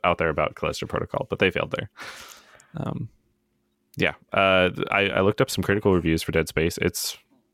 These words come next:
very highly scored across the board. Um, I think one of, if not, like, the highest scoring game this year so far, um, which is impressive for a remake. Um,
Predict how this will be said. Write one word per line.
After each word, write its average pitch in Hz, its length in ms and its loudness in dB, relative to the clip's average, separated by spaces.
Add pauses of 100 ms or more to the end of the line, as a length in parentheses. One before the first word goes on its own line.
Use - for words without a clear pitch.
(140)
very 92 360 4
highly 78 240 -2
scored 78 340 -2 (200)
across - 260 0
the - 100 -6
board. 73 300 0 (320)
Um, 78 500 -2
I - 80 -2
think - 380 -6 (520)
one 87 260 4
of, 92 160 4
if - 160 0
not, 80 180 0
like, 76 220 -4
the 80 100 0
highest 78 300 0
scoring 80 260 0
game 78 160 -2
this 76 160 -4
year 78 140 -2
so 78 120 -4
far, 82 300 0 (840)
um, 76 520 -4 (600)
which - 260 -2
is 78 340 0
impressive 98 480 0
for 135 200 6
a 80 40 4
remake. 87 580 0 (1160)
Um, - 400 -6